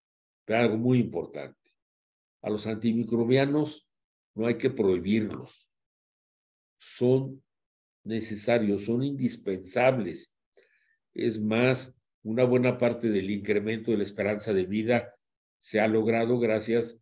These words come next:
al uso racional de los antimicrobianos,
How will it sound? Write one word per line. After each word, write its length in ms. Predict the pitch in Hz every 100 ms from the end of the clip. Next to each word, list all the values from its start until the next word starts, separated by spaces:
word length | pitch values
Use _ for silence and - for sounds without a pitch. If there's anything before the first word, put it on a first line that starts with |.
| _ _
al 200 | 98 101 110
uso 260 | 110 120
racional 540 | 110 98 98 104 104 107
de 80 |
los 160 | 107 101
antimicrobianos, 1040 | 95 101 98 101 107 107 123 127 113 -